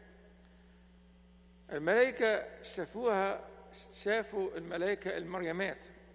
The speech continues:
لما ذهبوا لقبر السيد المسيح، ولقوا منظرهم جميل، يوصفوه يقول الكتاب المقدس: "منظره كالبرق ولباسه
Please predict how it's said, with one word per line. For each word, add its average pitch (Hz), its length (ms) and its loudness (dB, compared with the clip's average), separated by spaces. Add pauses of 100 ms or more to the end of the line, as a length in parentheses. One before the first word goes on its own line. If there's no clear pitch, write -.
(120)
لما 151 260 -4
ذهبوا 180 540 0
لقبر 160 500 2
السيد 156 460 0 (140)
المسيح، 147 540 -2 (1120)
ولقوا 214 380 4
منظرهم 202 680 4
جميل، 180 400 0 (840)
يوصفوه 190 720 -2
يقول 190 440 6
الكتاب 190 440 0
المقدس: 180 680 -2
"منظره 185 760 2
كالبرق 180 800 -2 (1080)
ولباسه 160 840 4